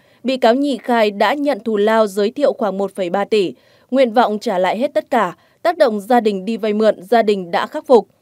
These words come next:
Đến lượt mình, Trần Thị Kim Ngân, tổng giám đốc công ty cổ phần thẩm định giá Thiên Phú cho rằng lời khai của bị cáo Nhị có chỗ chưa chính xác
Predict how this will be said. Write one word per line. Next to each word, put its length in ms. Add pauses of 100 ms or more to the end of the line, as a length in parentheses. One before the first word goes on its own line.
(360)
Đến 240
lượt 240
mình, 240
Trần 160
Thị 120
Kim 280
Ngân, 200
tổng 200
giám 180
đốc 160
công 120
ty 140
cổ 220
phần 200
thẩm 160
định 140
giá 180
Thiên 200
Phú 180
cho 120
rằng 280 (240)
lời 240
khai 180
của 120
bị 140
cáo 200
Nhị 240
có 320
chỗ 220
chưa 120
chính 220
xác 320